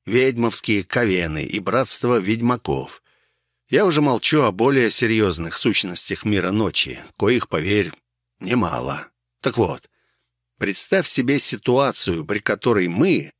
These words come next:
опростоволосились, а Курия, получив в руки карт-бланш, может предъявить совету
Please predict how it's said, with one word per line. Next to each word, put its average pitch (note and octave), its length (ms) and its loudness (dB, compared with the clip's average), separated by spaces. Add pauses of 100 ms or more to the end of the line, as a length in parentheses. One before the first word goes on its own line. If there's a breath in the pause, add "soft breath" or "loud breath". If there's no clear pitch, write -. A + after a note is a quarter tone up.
опростоволосились, - 1200 0 (300)
а G2 160 0
Курия, F3 500 2
получив C#3 600 0
в C3+ 60 4
руки A#2+ 300 0
карт-бланш, A#2 840 0
может D#3 560 2
предъявить C3 500 0
совету C#3+ 640 2